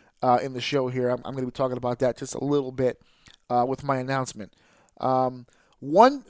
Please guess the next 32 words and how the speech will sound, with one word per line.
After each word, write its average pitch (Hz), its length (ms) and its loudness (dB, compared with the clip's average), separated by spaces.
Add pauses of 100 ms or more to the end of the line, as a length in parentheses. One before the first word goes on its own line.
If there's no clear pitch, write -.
(160)
another 202 360 4
person 240 360 4
I 208 40 6
have 208 180 4
to 185 80 -4
thank, 196 220 0
and 185 80 -2
this 180 140 -2
is 170 80 -8
the 170 80 4
last 180 320 10
person. 143 420 -4 (460)
Um, 139 320 8
there 160 160 8
are 196 60 8
more 190 180 4
people 160 240 4
I 156 40 10
have 143 100 4
to - 80 -14
thank, 127 200 -4
but 120 80 0
I 127 40 2
just, 131 200 -8
I 139 60 -2
don't 143 100 0
wanna 135 140 -4
do 135 80 -4
this 131 140 -8
whole 123 160 -4
episode. 117 380 -8 (800)
Uh, 160 360 10